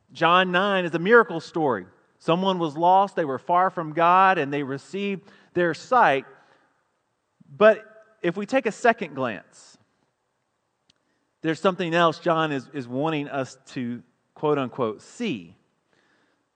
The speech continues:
For starters, I, I think John is, is asking a question, who is really blind in this story?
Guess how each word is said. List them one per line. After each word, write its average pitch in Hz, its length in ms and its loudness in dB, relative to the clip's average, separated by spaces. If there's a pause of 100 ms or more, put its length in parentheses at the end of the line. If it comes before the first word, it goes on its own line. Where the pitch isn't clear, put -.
(160)
For 156 140 -6
starters, 202 400 4
I, 170 220 2
I 160 40 2
think 190 280 -6
John 175 340 2
is, 151 240 -4
is 143 120 -10
asking 165 380 0
a 139 60 -8
question, 160 480 -2 (100)
who 339 360 0
is 202 300 -2
really 180 420 -2
blind 123 800 -4
in 123 200 -10
this 113 160 -12
story? - 460 -16